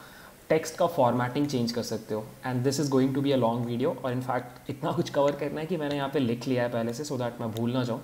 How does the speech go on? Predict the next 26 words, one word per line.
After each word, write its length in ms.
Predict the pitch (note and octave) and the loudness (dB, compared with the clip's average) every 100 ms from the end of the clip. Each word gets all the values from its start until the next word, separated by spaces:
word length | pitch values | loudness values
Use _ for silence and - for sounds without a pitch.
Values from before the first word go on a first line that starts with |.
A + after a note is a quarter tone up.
| - - - - | -10 -20 -14 -6
ठीक 140 | A#2+ | -4
है? 80 | F#3 - | -2 0
Comment 280 | A#2 B2+ | 0 0
में 80 | C#3 | -2
मैंने 160 | C3+ C3 | -2 -2
लिख 180 | A#2 B2+ | -2 -4
रखा 180 | B2+ | -6
है। 200 | E3 - - - - - - - | -6 -8 -16 -18 -16 -18 -12 -4
Uh, 480 | C#3 C#3 C#3 - C#3 | -2 0 0 0 2
yeah, 140 | A2 - - - | 2 0 -12 0
one 160 | F3 A3 | 2 4
thing 140 | A#3+ A#3 | 4 4
that 100 | A#3 | 6
I, 80 | A3+ G#3+ | 4 6
uh, 180 | D3 C#3 D3+ | 4 4 4
forgot, 500 | C3+ D3 A#2+ - - - | 6 8 6 4 -8 -6
uh, 260 | C3+ B2 A#2+ B2 | -2 0 0 0
in 80 | B2 | 2
the 60 | B2 | 4
last 260 | A#2 C3 - | 4 0 -2
video 280 | B2+ C3 G#2+ - - | 0 0 -2 -6 -10
कि, 160 | E3+ F3+ - | -6 -6 -6
uh, 300 | - C#3 C3+ - - | -2 2 2 0 -2
अगर 240 | D3+ A3+ | -2 0
आप 180 | G#3+ G#3+ - | 0 0 0
चाहो, 420 | A2+ B2 C#3 | 0 2 -2